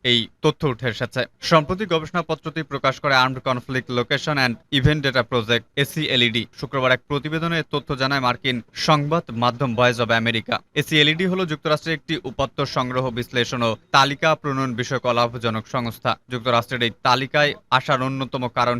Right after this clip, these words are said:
হিসেবে সাম্প্রতিক বছরগুলিতে দেশটিতে ক্রমবর্ধমান রাজনৈতিক সহিংসতা এবং উগ্র ডানপন্থী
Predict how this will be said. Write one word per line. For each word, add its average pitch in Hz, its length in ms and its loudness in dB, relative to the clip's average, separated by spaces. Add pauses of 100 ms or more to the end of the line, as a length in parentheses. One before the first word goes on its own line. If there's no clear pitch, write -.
হিসেবে 123 240 -2 (120)
সাম্প্রতিক 135 420 -6 (140)
বছরগুলিতে 127 560 -4 (300)
দেশটিতে 160 340 2 (100)
ক্রমবর্ধমান 147 680 0 (100)
রাজনৈতিক 127 380 0 (120)
সহিংসতা 127 540 -2
এবং 135 180 -4
উগ্র 123 140 -4 (160)
ডানপন্থী 120 440 0